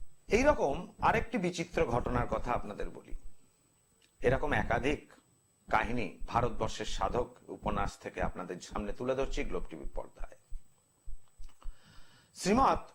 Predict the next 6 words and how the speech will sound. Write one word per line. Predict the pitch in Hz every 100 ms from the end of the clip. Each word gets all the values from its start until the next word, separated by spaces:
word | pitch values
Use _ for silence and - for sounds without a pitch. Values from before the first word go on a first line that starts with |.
| -
ভোলানন্দ | 107 139 196 214 214 214 220 214 - - - - _ _ _ _ _ -
গিরিজির | 143 165 160 151 101 -
এক | 120 -
শিষ্য | - 135 - 120 120 175 - _ - - - -
গৌরপাল | 117 180 220 226 254 254
রায় | 196 - -